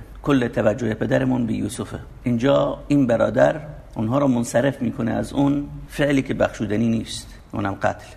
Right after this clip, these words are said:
و معمولاً هم چنینه که انسان از برادر بزرگترش، از یک شخص خودی بیشتر قبول می‌کنه تا یک شخص غریبه. اینجا یکی از میان خودشون بوده. اگر یک کسی غریبه بود در میانشون،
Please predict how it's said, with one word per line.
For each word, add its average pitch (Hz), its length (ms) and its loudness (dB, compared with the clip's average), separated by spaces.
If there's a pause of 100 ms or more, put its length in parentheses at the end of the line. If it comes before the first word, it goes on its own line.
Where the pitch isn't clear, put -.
(120)
و 110 40 -2
معمولاً 120 360 2
هم 156 220 2
چنینه 143 360 -2
که 113 160 -6
انسان 117 520 -2 (340)
از 101 160 -2
برادر 113 400 4
بزرگترش، 117 760 -4
از 107 280 -2
یک 143 260 0
شخص - 480 -6
خودی 123 360 -2
بیشتر 135 340 0
قبول 113 360 -2
می‌کنه 110 340 -4
تا 110 120 -6
یک 113 180 -2
شخص - 260 -4
غریبه. 95 440 -4 (280)
اینجا 120 240 0
یکی 151 300 2
از 135 160 4
میان 135 260 4
خودشون 120 400 -2
بوده. 104 180 -4
اگر 110 260 0
یک 113 180 -2
کسی 117 220 -6
غریبه 117 440 2
بود 117 320 -4
در 107 180 4
میانشون، 113 600 0